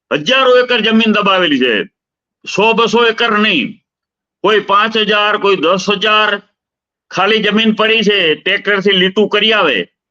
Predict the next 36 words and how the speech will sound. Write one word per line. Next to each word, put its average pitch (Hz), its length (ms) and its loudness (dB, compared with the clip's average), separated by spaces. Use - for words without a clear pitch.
એટલે 196 220 -2
ઈ 202 160 0
એના 202 200 0
માલિક 190 360 -2
બની 147 240 0
જાય. 90 240 -8
આવી 190 280 0
પરિસ્થિતિ 214 600 0
અત્યારે 220 640 0
કચ્છ 208 260 -2
જિલ્લાની 214 480 0
છે 185 160 0
સાહેબ. 120 280 -2
બધાએ 202 440 -2
વારંવાર 220 540 0
ફરિયાદો 233 580 0
થઈ, 202 160 0
અનેક 220 380 -2
લોકોએ 233 320 2
ફરિયાદો 226 480 0
કરી, 127 260 -2
હાઈકોર્ટ 220 480 2
સુધી 233 320 0
પ્રકરણો 240 480 0
પહોંચેલા 226 540 -2
છે. 113 260 -4
હાઈકોર્ટે 214 560 0
પણ 247 220 0
એને 247 200 2
કીધેલું 226 460 0
છે 220 100 0
કે 220 100 -4
આવી 220 200 0
જગ્યાઓ 208 380 0
ખાલી 214 320 -2
કરાવો. 190 540 -2